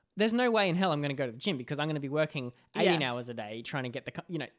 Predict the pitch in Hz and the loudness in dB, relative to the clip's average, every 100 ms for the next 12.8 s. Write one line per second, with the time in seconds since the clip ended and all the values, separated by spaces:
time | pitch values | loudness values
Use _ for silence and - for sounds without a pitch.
0 | - - 208 214 185 175 139 131 - 104 | -20 -6 0 2 2 -2 -2 -2 -2 -10
1 | 117 127 131 - - - 151 156 170 190 | -8 -6 -6 -8 -12 -2 0 2 2 0
2 | 190 143 131 135 - 117 110 107 - 131 | 2 2 2 0 0 -4 -4 -6 -8 -10
3 | 127 120 117 - 135 117 110 - _ _ | -4 -6 -6 -10 -8 -6 -6 -10 _ _
4 | _ _ _ _ _ 214 208 151 180 185 | _ _ _ _ _ -4 0 0 -4 -10
5 | _ - 233 262 254 247 330 240 196 123 | _ -18 -8 -4 -2 0 2 2 2 -2
6 | 107 151 202 240 160 131 127 120 190 175 | -4 0 2 2 0 0 -2 -4 -4 -4
7 | 143 160 240 139 120 - 104 - 139 - | -4 -4 -6 -8 -14 -14 -14 -4 -4 -4
8 | _ _ _ _ _ 160 175 170 147 147 | _ _ _ _ _ -6 -2 0 0 0
9 | 143 143 131 123 _ _ _ - 151 147 | -4 -4 -6 -8 _ _ _ -2 -2 0
10 | 143 131 135 143 143 131 127 127 120 123 | 0 0 -2 -4 -2 -2 -2 -4 -6 -4
11 | 175 170 156 147 147 139 123 135 131 - | -2 -2 -2 -6 -6 -8 -6 0 0 -2
12 | 139 131 120 120 123 120 101 160 | -8 -4 -4 -4 -6 -8 -8 -10